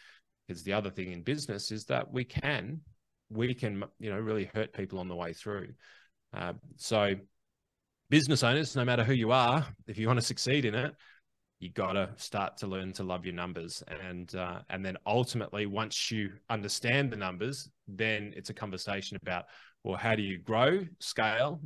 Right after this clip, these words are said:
and how do you then take money off the table and turn that money into assets and wealth for you personally, so that you don't end up with a business that's earning revenue that you can't sell, but you can't,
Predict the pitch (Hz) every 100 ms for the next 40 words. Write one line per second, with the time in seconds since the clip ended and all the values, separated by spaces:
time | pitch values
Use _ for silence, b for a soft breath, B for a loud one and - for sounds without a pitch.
0 | - 104 95 101 104 98 98 95 95 87
1 | 98 92 90 b _ _ - - 110 101
2 | - 101 95 98 101 107 - 101 92 92
3 | 90 - 95 92 85 87 87 87 - -
4 | 87 - 104 - 104 - 90 87 90 87
5 | 110 - - 92 87 - 156 160 123 92
6 | 85 131 b b b b - 107 98 -
7 | - 110 107 - 113 110 - 120 110 135
8 | 127 123 117 98 127 151 123 165 - -
9 | _ _ _ _ _ 107 101 127 117 104
10 | 139 139 117 101 101 90 98 - 95 -
11 | - 151 127 101 107 110 95 95 - -
12 | 101 95